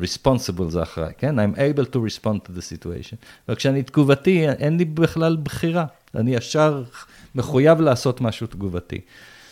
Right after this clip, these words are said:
אז ל-, למתן את התגובתיות, זה מה שמייצר אצלנו חוסן. מה שעוד מייצר אצלנו חוסן, אה, זה להבין מה,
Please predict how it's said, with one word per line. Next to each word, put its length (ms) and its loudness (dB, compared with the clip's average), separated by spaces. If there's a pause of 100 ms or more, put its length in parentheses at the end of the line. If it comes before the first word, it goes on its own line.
(600)
אז 340 0 (200)
ל-, 560 4
למתן 480 6
את 120 2
התגובתיות, 1040 2
זה 260 0
מה 120 4
שמייצר 520 0
אצלנו 340 -4
חוסן. 400 -10 (260)
מה 200 2
שעוד 300 4
מייצר 400 2
אצלנו 360 -8
חוסן, 460 -8 (2250)
אה, 400 4 (1040)
זה 580 2 (180)
להבין 640 4 (1000)
מה, 160 0